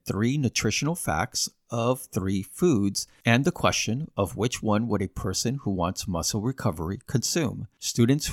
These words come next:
worked in groups, but each student wrote up their own C E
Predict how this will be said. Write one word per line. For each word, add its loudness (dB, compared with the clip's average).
worked 0
in 2
groups, 0
but -4
each 2
student 2
wrote 0
up 0
their 2
own 2
C 2
E -2